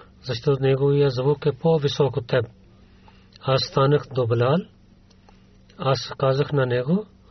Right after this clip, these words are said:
и той зовеше азан. Той каза, когато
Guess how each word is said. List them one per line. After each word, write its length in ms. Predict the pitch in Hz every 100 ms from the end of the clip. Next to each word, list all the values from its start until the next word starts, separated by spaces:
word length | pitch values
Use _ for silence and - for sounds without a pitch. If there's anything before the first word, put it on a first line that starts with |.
| - - - - - - - -
и 280 | 226 120 117
той 420 | - 139 135 135 123 -
зовеше 580 | 123 120 131 135 131 -
азан. 380 | 120 110 107 101 - - - - - - - - - - - - _
Той 220 | - 131
каза, 420 | 117 123 123 160 190 - _ _ - - - - - - -
когато 540 | - 127 123 117 135